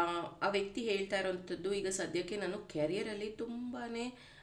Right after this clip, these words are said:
ಆ, ಮುಂದುವರಿಬೇಕಂತಿದ್ದೀನಿ, ಕೆರಿಯರಲ್ಲಿ ನಾನು ಡೆವಲಪ್ ಆಗಬೇಕು ಅಂತಿದ್ದೀನಿ, so ನನ್ನ ಡಿಸ್ಟರ್ಬ್ ಮಾಡಬೇಡ" ಅನ್ನೋಂಥದ್ದು.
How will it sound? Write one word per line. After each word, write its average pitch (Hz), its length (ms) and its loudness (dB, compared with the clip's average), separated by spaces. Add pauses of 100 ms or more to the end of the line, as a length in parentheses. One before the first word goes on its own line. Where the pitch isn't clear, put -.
(140)
ಆ, 180 180 0
ಮುಂದುವರಿಬೇಕಂತಿದ್ದೀನಿ, 170 1400 2
ಕೆರಿಯರಲ್ಲಿ 196 560 2
ನಾನು 190 180 -2
ಡೆವಲಪ್ 160 380 2
ಆಗಬೇಕು 160 400 -4
ಅಂತಿದ್ದೀನಿ, 156 600 -8 (680)
so 220 380 0
ನನ್ನ 208 220 0 (140)
ಡಿಸ್ಟರ್ಬ್ 247 380 0
ಮಾಡಬೇಡ" 170 400 -2 (260)
ಅನ್ನೋಂಥದ್ದು. 160 760 -4